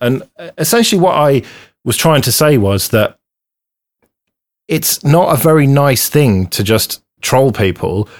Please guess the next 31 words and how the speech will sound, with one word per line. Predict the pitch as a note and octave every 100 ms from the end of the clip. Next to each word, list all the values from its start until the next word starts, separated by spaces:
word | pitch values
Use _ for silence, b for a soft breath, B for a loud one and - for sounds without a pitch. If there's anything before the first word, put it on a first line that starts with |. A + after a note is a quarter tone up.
| B B _ _ _ -
and | B2+ B2+ C#3+ - _ _ _ _ _ _ -
just | E3 E3
because | E3 F3+ D3+ - - - B2 -
you | C3+ C#3
should | A#2+ D3 A#2+
have | D#3 A#2+
the | B2+
right | C#3 C3
to | -
do | F3+
it. | B2+
And | A#2+
I |
never | C#3+ G3+
said | G#3 G#3
that | F3 -
they | D#3+
should | D3+ B2
not | C#3 B2
have | D3 C#3 A#2
the | A2
right | C#3+ F3+ E3+
to | -
do | A2 G2 F#2 E2 _ -
it, | F#2+ G#2 b b b b _
but | G#2+
I | A#2
said | - B2+
that | C3+ C3+
they | B2+ B2+ C3+
should, | B2+ A#2+ G#2+